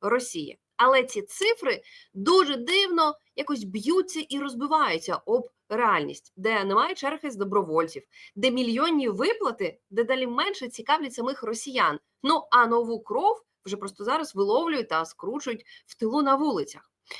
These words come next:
А от оголошувати нову повноцінну мобілізацію моль якось боїться. Путіну сикотно.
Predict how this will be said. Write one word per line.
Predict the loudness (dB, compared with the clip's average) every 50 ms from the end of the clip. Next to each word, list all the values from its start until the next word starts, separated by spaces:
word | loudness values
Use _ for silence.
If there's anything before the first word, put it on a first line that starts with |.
| -18 -20 -20 -12 _ 8
А | 10 10 12
от | 12 10 8 8 6 0
оголошувати | 2 2 2 4 2 2 2 0 0 -2 -2 -2 -2 -2 -2 -2 -4 -4 -4 -4 -6
нову | -4 -2 -2 -2 -2 -4 -6 -6
повноцінну | -6 -6 -8 -6 -6 -6 -8 -8 -8 -6 -2 0 0 2 2 2
мобілізацію | 2 2 0 0 -2 -4 -4 -2 0 -2 -2 -2 -4 -10 -14 -14 -14 -14 _ _
моль | -10 -4 0 4 6 6 6 6 4 0 -4 _ _
якось | -14 -6 -4 -4 -4 -4 -6 -8 -8 -8 -8
боїться. | -2 0 2 2 2 0 -2 -4 -8 -10 -10 -10 _ _ _ _
Путіну | -6 -2 -2 0 0 0 0 0 0 -2
сикотно. | -2 -6 -8 -2 2 4 4 4 4 2 0 0 0 -2 -4 -4